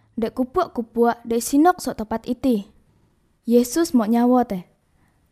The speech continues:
"Ingan leh dek harus ngin manda e." Pinunak-pinunak e mo nang. "Ko ih, jake ogi limoh loti,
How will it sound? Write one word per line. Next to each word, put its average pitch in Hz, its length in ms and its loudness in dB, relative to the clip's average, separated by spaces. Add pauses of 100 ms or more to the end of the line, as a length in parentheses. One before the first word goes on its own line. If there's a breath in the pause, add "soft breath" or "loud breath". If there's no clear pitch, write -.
(320)
"Ingan 269 320 6
leh 311 240 4
dek 220 180 2
harus 277 380 -2
ngin 226 240 4
manda 226 560 2
e." 175 160 -14 (960)
Pinunak-pinunak 247 960 6
e - 20 8
mo 254 160 8
nang. 220 460 4 (720)
"Ko 226 160 2
ih, 349 240 2 (480)
jake 294 320 2
ogi 269 480 2
limoh 247 320 4
loti, 311 560 0